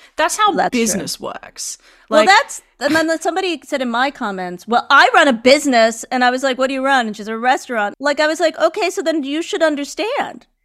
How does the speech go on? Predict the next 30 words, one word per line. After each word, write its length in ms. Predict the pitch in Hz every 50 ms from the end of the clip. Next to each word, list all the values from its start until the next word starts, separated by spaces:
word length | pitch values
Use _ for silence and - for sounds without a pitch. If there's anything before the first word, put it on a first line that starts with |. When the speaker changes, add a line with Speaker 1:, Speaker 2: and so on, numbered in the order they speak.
| _ _ _
Speaker 1:
Yeah. 140 | - 240 262
Speaker 2:
Right? 160 | 285 285 269
Like, 160 | - 277 277 269 254
your 420 | 247 269 302 320 339 381 330 - _ -
economic 680 | 262 269 277 277 302 269 269 262 262 269 262 254 233 226
model 480 | 226 226 233 269 - 381 247 202 - -
is 160 | - 208 214 -
Speaker 1:
Yeah. 120 | - 208
Speaker 2:
based 300 | 226 220 220 262 262 -
on 220 | - 240 226 220 220
turning 580 | - - - 226 208 208 208 202 202 208 202
tables. 680 | - - 220 220 202 190 - - - - - - - _ _
Speaker 1:
Yeah. 200 | - 247 285 269 233
Speaker 2:
So 140 | - - 269
you 480 | 262 226 220 240 277 311 349 392 453 494
see 380 | - - - 359 320 311 311
your 280 | 302 311 320 339 359 339
rest-, 320 | 339 320 320 330 - -
should, 320 | - - 320 370 403 381 - -
uh, 100 | 254 240 -
if 120 | 269 262
you're 220 | 247 294 339 370
good 240 | 359 294 330 359 381
at 140 | 370 320 285
business, 520 | 349 359 415 349 311 220 190 185 185 - -
you 200 | 226 214 247 294
see 160 | 302 - 359 330
your 100 | 359 359
restaurant 540 | 330 339 370 349 311 208 254 233 220 214 359
is 160 | 247 226 -